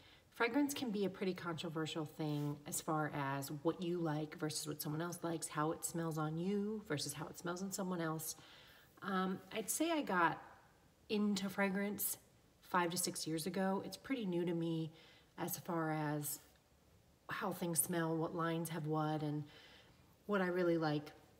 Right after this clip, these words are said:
I'm very sensitive to scents, um, on me personally. So perfumes that I spray on me. Home scents, not so much, like candles and things like that I'm a nut for, but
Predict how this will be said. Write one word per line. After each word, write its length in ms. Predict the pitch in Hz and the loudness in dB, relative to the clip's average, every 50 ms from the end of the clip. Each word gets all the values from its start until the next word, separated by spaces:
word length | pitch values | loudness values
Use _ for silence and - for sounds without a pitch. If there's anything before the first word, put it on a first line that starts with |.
| - - - - - - - - - 196 | -20 -20 -20 -20 -6 -4 -4 -2 0 0
I'm 100 | 190 180 | 0 0
very 200 | 202 214 240 220 | 0 0 0 0
sensitive 680 | - - 175 170 165 - - 190 220 220 214 208 - | 0 0 2 2 2 0 2 2 2 2 2 0 -4
to 140 | - 190 175 | -2 -2 0
scents, 600 | 160 - - 165 156 160 - - - - - - - 190 | 0 0 0 0 0 0 -2 -2 -2 -2 -2 -4 -4 -2
um, 280 | 190 160 156 151 151 147 - - | 0 0 2 0 -2 -4 -2 0
on 260 | 180 170 175 175 170 | 2 2 2 4 2
me 160 | 165 165 160 | 2 2 2
personally. 520 | 151 - - 170 - - - 160 196 - 151 | 0 -2 -4 -4 -4 -4 -6 -6 -6 -6 -6
So 160 | - - 156 | -4 -4 -4
perfumes 400 | - - 175 - - 160 160 151 | -4 -4 -4 -2 0 0 0 0
that 80 | 160 165 | 0 0
I 40 | |
spray 300 | 160 - - - 180 165 | 0 0 2 2 2 2
on 220 | - 156 156 160 151 | 2 0 0 0 0
me. 260 | 143 139 147 156 147 - - - - | -2 -2 -4 -4 -8 -12 -16 -18 -6
Home 240 | - 247 226 226 214 | -2 0 0 0 0
scents, 380 | - - 220 214 202 196 - | 0 0 0 0 0 -2 -2
not 260 | 208 202 - - - - | -2 -2 -2 -2 -4 -4
so 100 | 190 170 | -2 0
much, 240 | 160 165 165 - | 0 0 0 -2
like 80 | 165 160 | -4 -4
candles 280 | - - 170 156 156 151 | -2 -2 0 0 0 -2
and 100 | 151 143 | -2 -2
things 180 | 160 147 147 | -4 -4 -2
like 80 | 151 143 | -2 -2
that 120 | 151 143 147 | -2 -2 -2
I'm 120 | 143 143 | 0 0
a 40 | 147 | 0
nut 120 | 147 147 - | -2 -2 -4
for, 200 | - - 170 165 | -4 -2 -2 0
but 140 | 165 165 165 | 0 0 -2